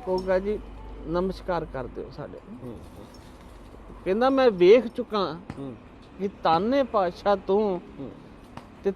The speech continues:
Speaker 1: ਧੰਨ ਤੇਰੀਆਂ ਖੇਡਾਂ।"
Speaker 2: ਹਾਂ।
Speaker 1: ਦੋ ਦਿਨ ਪਹਿਲਾਂ ਉਹ ਕੀ ਸੀ
Speaker 2: ਹੂੰ।
Speaker 1: ਤੇ ਬਣਾ ਕੇ ਦੋ ਦਿਨਾਂ 'ਚ ਉਹਨੇ ਐਸਾ ਖਲਾਰਾ ਖਿਲਾਰਤਾ,
Speaker 2: ਹੂੰ।
Speaker 1: ਗੁਰੂ ਨਾਲ ਹੀ ਧੋਖਾ।
Speaker 2: ਹਾਂ।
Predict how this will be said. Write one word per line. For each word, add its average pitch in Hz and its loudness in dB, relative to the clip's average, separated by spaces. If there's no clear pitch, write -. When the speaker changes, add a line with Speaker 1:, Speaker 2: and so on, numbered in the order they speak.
Speaker 1:
ਧੰਨ 190 4
ਤੇਰੀਆਂ 170 0
ਖੇਡਾਂ।" 151 -4
Speaker 2:
ਹਾਂ। 127 -10
Speaker 1:
ਦੋ 202 10
ਦਿਨ 277 6
ਪਹਿਲਾਂ 240 4
ਉਹ 247 6
ਕੀ 240 -2
ਸੀ 190 0
Speaker 2:
ਹੂੰ। 135 -12
Speaker 1:
ਤੇ 190 2
ਬਣਾ 170 2
ਕੇ 165 2
ਦੋ 247 4
ਦਿਨਾਂ 269 4
'ਚ 254 -2
ਉਹਨੇ 262 0
ਐਸਾ 226 4
ਖਲਾਰਾ 185 6
ਖਿਲਾਰਤਾ, 160 2
Speaker 2:
ਹੂੰ। 139 -10
Speaker 1:
ਗੁਰੂ 226 -2
ਨਾਲ 269 0
ਹੀ 277 4
ਧੋਖਾ। 233 0
Speaker 2:
ਹਾਂ। 127 -8